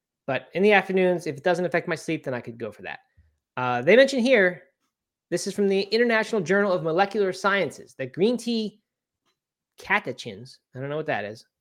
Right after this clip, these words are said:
catechins, I don't know, are widely described to be efficient in the prevention of lung cancer, breast cancer, esophageal cancer, stomach cancer, liver cancer, and prostate cancer. Uh, that's good.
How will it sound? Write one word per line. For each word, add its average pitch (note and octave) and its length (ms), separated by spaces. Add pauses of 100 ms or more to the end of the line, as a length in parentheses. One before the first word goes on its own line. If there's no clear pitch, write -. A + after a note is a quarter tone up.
(440)
catechins, D#3 540
I B2 60
don't G#2 100
know, C#2 100 (240)
are D3+ 80
widely C4 260
described G3+ 360
to E3 40
be F3+ 80
efficient F#3+ 400
in D#3+ 80
the D3 60
prevention F#3 440
of C3+ 140
lung G3 180
cancer, F#3+ 280
breast D#3+ 240
cancer, D#3 320
esophageal C3+ 520
cancer, B2+ 280
stomach A3 320
cancer, F3 300
liver D#3 220
cancer, C#3 440 (340)
and C#3+ 140
prostate F#3 480
cancer. - 380 (1040)
Uh, B2 280
that's F3+ 180
good. C#3+ 320